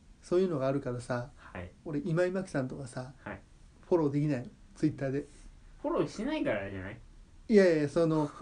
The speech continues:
Speaker 2: <laughs>
Speaker 1: 性的なやつにフォローされたって思われたくないじゃん。ダセえなって言われちゃうかもしんないけど、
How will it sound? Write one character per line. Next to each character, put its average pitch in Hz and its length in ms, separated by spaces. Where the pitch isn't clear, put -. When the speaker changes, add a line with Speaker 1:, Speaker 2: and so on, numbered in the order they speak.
Speaker 2:
<laughs> - 500
Speaker 1:
性 214 260
的 196 200
な 190 60
や 190 160
つ 190 100
に 151 80
フ - 140
ォ - 20
ロ 160 80
ー - 20
さ 151 120
れ 143 80
た 151 100
っ - 20
て 147 100
思 143 100
わ 156 60
れ 170 60
た 160 60
く 151 40
な 160 80
い 156 100
じ 139 80
ゃ 120 40
ん。 123 60
ダ 180 120
セ 226 120
え - 20
な 180 100
っ 180 40
て - 140
言 170 80
わ 165 60
れ 170 60
ち 180 80
ゃ 180 40
う - 20
か 143 80
も 135 60
し 165 140
ん 175 40
な 185 80
い 160 80
け 143 80
ど、 143 300